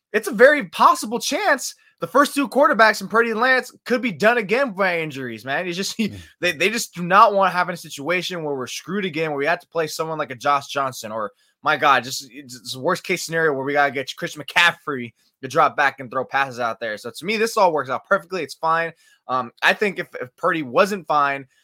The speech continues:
Speaker 1: then they maybe would have gone for someone more polished. Like I said, like, maybe a Brissett, but then again, you know, the market's kinda dictating itself if no one wants for him, but maybe someone more, a little higher tier name on the, on the quarterback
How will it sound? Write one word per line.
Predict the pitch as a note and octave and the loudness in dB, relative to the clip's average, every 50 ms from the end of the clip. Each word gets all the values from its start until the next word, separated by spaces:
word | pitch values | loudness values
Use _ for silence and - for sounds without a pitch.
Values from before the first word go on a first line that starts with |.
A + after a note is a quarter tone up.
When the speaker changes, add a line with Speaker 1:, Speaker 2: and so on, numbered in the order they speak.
| _ _ - | _ _ -6
Speaker 1:
then | C#3 | -4
they | D3+ D3+ | -4 -2
maybe | C#3+ D3+ D#3+ D#3+ D3+ | -2 -2 -2 -2 -2
would | D#3+ D3+ D3+ | -2 -2 -2
have | D3 C3 | 0 0
gone | C#3+ C#3+ C#3+ C#3+ C3+ | 2 2 2 0 -2
for | - | -6
someone | - - D3+ D3 C#3+ C#3+ C3+ | -8 -8 -8 -8 -8 -10 -10
more | C3+ C3 B2+ A#2+ A2+ - _ | -6 -4 -2 -2 -2 -4 _
polished. | - - - D3 D#3 E3+ F3+ G3 F#3 - - | -12 -6 -2 0 2 2 0 0 -4 -8 -10
Like | C3 C3 A#2+ | -10 -12 -10
I | B2 | -12
said, | - - D3 B2+ A2 | -8 -6 -6 -4 -4
like, | G#2+ G#2+ G2+ | -4 -8 -8
maybe | A2+ B2+ C3 C3 C3+ | -8 -8 -8 -8 -8
a | A2+ | -10
Brissett, | G2+ A2+ - - - C#3 C#3 - - | -10 -14 -16 -10 -6 -6 -6 -6 -8
but | A#2 F#2+ | -12 -10
then | A#2+ A2+ A2 | -10 -10 -8
again, | G#2+ F#2+ A2+ G#2 G2 G2+ | -8 -8 -8 -8 -10 -10
you | G#2+ | -12
know, | A2+ G#2+ G#2 | -10 -10 -8
the | G#2 | -4
market's | A2 A#2+ A#2+ A2+ - | -2 -2 -2 -2 -6
kinda | - A#2+ A2 G#2 | -10 -10 -8 -8
dictating | A2 B2 - - A2+ G#2+ G#2 | -10 -10 -10 -10 -10 -10 -10
itself | G2 - - - A#2 A2 G2+ - | -12 -12 -8 -6 -4 -4 -6 -8
if | - _ G#2 | -14 _ -12
no | G#2 G#2+ | -10 -8
one | G#2 G2 | -8 -8
wants | G2+ G#2+ G#2 - | -8 -8 -10 -10
for | _ - G2+ | _ -12 -12
him, | G2+ G2+ G2 | -10 -10 -8
but | F#2 G2+ G2 F#2 - _ _ _ _ _ _ _ - | -6 -6 -6 -6 -8 _ _ _ _ _ _ _ -12
maybe | C#3 D3+ F#3 G3 E3 F3 | 0 2 4 4 4 2
someone | - - F3 E3 D#3 D3+ | 0 0 0 0 0 0
more, | D#3 D3+ D3+ C#3+ C3 - - _ _ | 2 2 4 4 2 0 -4 _ _
a | - | 0
little | C#3+ D#3 D3 | 2 2 2
higher | C3+ - C#3 C#3+ D3 C#3+ | 4 4 6 6 6 4
tier | C3 - - D3 C#3 | 2 -2 -6 -6 -4
name | C3+ C#3 C3+ C3+ | -4 -4 -4 -2
on | B2+ | -4
the, | A#2+ A#2 - - | -4 -4 -4 -4
on | C3 B2 | -6 -6
the | A2+ | -6
quarterback | - - - C3+ C3 C3 A#2 B2+ B2 A#2+ - | -8 -6 -4 -2 -2 0 2 2 2 2 0